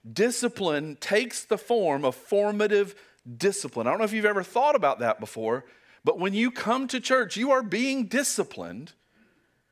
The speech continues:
through formative discipline.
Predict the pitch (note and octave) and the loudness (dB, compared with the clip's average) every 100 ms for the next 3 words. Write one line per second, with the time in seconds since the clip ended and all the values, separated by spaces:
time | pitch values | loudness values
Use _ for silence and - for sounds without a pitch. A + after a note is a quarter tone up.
0 | _ _ _ _ _ _ F3+ G3+ - A3 | _ _ _ _ _ _ -2 -2 0 2
1 | C4+ C4 F#3 - C3+ A2+ B2 C#3+ - _ | 4 4 0 0 -2 0 -2 -8 -20 _
2 | _ - B2+ F3+ G3 D#3+ - F#2 - | _ -20 -4 -2 -2 -8 -10 -14 -14